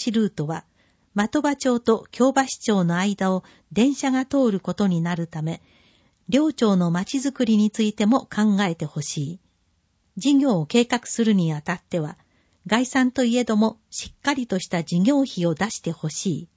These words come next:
など。かっこ四、都心における土地の高度利用など。中心市街地に増えている平面駐車場に建物を建ててもらうためには、仕組みを作って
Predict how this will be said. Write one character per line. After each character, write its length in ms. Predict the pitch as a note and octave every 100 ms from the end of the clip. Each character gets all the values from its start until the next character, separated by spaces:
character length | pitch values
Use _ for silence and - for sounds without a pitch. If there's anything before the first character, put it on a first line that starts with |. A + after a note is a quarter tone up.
| _
な 120 | D#3+
ど。 200 | D3+ D3+ _ _ _ _ _ _ _ _ _ _ _
か 140 | - C#4+
っ 60 | _
こ 140 | - F3+
四、 340 | G3 F#3+ D#3 _ _ _ -
都 120 | A3+
心 260 | - D4 C#4
に 120 | C4
お 100 | A#3+
け 160 | A3
る 240 | G#3 G#3+ - -
土 140 | G#3+
地 180 | - C#4
の 160 | C4+
高 280 | G#3+ - B3
度 160 | A#3+ A3
利 160 | G#3+
用 200 | G3 D3+
な 160 | D3+ D3+
ど。 200 | D#3 D#3+ _ _ _ _ _ _ _ _ _ _ _
中 180 | - C#4+
心 240 | D4+ C#4+ C#4+
市 160 | -
街 220 | B3+ C4
地 140 | A#3+ G3
に 120 | F#3+
増 200 | - A3+
え 40 |
て 120 | G#3+ G3
い 140 | F3
る 220 | E3+ F3 _
平 240 | - C#4+
面 260 | C#4 C4 B3
駐 240 | - A#3+
車 180 | - A3
場 220 | G#3 F#3+
に 200 | F3 F3 - _ _
建 300 | - G#3+ D#4
物 300 | C#4+ A3+ F3+
を 60 | D#3
建 160 | - A3+
て 140 | G#3+
て 140 | F#3
も 140 | E3+ F3
ら 140 | F#3+
う 80 | F3+
た 120 | F#3
め 140 | E3+ D#3+
に 140 | D3
は、 160 | - - _ _ _ _
仕 220 | - - -
組 260 | D4 D4
み 80 | C4+
を 80 | B3+
作 240 | - - B3
っ 40 |
て 320 | - G#3 G3+